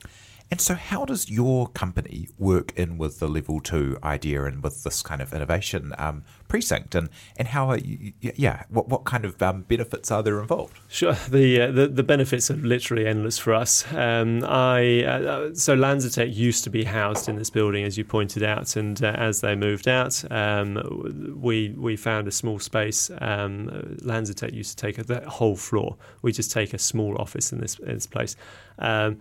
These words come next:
Speaker 2: they, as LanzaTech moved out and as other companies moved out, they've left lab infrastructure that they can't take with them. So we benefit from the, the, the lab type infrastructure. Um, equally, w-, there's,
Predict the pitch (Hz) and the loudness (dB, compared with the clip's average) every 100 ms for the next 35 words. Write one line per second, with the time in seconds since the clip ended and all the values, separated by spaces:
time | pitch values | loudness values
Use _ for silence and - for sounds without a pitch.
0 | - - _ - 208 104 123 120 113 113 | -12 -20 _ -16 -14 2 4 6 4 2
1 | 131 120 110 123 113 107 104 120 - 110 | 2 2 2 2 2 0 0 0 0 0
2 | 110 - 131 127 - 110 107 110 107 104 | 0 2 2 2 -2 -2 2 2 2 0
3 | 110 101 104 110 107 104 131 127 - 110 | -2 -2 -6 -4 -4 0 2 2 0 -2
4 | 104 113 - 113 113 107 110 101 107 - | 0 -2 -2 0 0 0 -2 -4 -6 -2
5 | 113 - - 104 104 110 107 113 104 - | -2 -2 -4 -2 -2 -4 -4 -4 -4 -4
6 | 120 120 120 110 - 92 - - 107 101 | -6 -4 -4 -4 -4 -6 -4 0 2 2
7 | 101 101 110 104 - 110 - - 110 101 | -2 -2 -2 -2 -4 -6 -10 -6 -4 -2
8 | 101 - 104 107 - 107 101 104 104 - | -4 -4 -4 -4 -2 -4 -2 -2 -4 -12
9 | - 110 104 113 98 - - - - - | -6 -6 -4 -6 -6 -8 -6 -6 -6 -8
10 | - - - - - - 110 107 104 - | -10 -12 -20 -20 -8 -2 0 0 -2 -10
11 | - _ _ 285 233 - 135 131 123 113 | -20 _ _ -14 -12 -2 -2 2 4 6
12 | 110 104 113 - 131 131 123 120 107 | 4 2 -2 -4 -8 -10 2 2 4